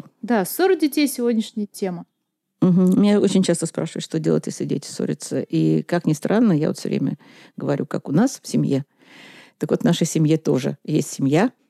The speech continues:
Speaker 2: э, в которой очень ссорились дети. Поэтому мы применяли все технологии наши знаменитые, и просто все. И ничего не работало. Поэтому я думаю, что действительно бывает, э, такое несовпадение.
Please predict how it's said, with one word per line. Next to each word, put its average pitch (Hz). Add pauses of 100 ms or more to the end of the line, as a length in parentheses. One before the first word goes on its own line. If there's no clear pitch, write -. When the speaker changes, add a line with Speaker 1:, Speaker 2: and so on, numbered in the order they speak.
(400)
Speaker 2:
э, -
в 160
которой 160
очень 165
ссорились 156
дети. - (500)
Поэтому 165 (180)
мы 170
применяли 160
все -
технологии 208
наши 208 (100)
знаменитые, 185 (800)
и 220
просто -
все. - (380)
И 160
ничего 156
не 147
работало. 147 (600)
Поэтому 170
я 165
думаю, 185
что -
действительно 170
бывает, 160
э, 135
такое 156
несовпадение. 151